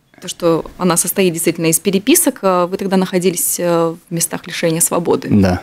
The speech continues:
Speaker 1: И удивительно, что вы пишете, может быть, удивительно для тех, у кого нет такого опыта, что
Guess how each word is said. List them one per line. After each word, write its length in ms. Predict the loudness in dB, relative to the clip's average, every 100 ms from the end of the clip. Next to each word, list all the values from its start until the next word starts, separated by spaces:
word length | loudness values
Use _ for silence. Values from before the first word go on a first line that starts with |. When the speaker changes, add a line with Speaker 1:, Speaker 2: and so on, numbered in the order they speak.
| -8 -20 -20 -20 -2
Speaker 1:
И 160 | 2 4
удивительно, 320 | 4 4 2
что 180 | 2 0
вы 80 |
пишете, 340 | 2 0 0 2
может 280 | 2 2 -2
быть, 220 | -14 -10
удивительно 440 | -2 0 0 2
для 160 | 2 2
тех, 320 | 0 -4 -6 -10 -12
у 40 |
кого 180 | 0 2
нет 240 | 4 2
такого 240 | -2 -2 2
опыта, 320 | 2 2 -2
что 420 | -4 -2 2 2